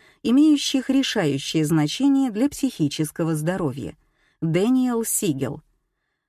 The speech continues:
Майндсайт. Новая наука личной трансформации. Основная причина вашего эмоционального переедания —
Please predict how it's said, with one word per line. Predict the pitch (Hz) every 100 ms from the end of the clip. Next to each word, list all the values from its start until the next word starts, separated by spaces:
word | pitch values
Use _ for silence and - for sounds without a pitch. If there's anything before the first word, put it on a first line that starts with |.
| _ _ -
Майндсайт. | 220 254 160 127 - 165 127 131 - _ _ _ -
Новая | 190 180 160 156
наука | 156 165 285 -
личной | 262 175 165 - 175
трансформации. | 160 165 160 - 151 147 123 - 107 - - _ _ _ _ _ _ _ _ _ _ _ _ _ -
Основная | 196 247 277 330 330
причина | 277 240 - 262 214
вашего | 220 233 220 190 -
эмоционального | 208 214 - 214 208 190 156 165 165 151
переедания — | 175 165 156 156 226 277 185 127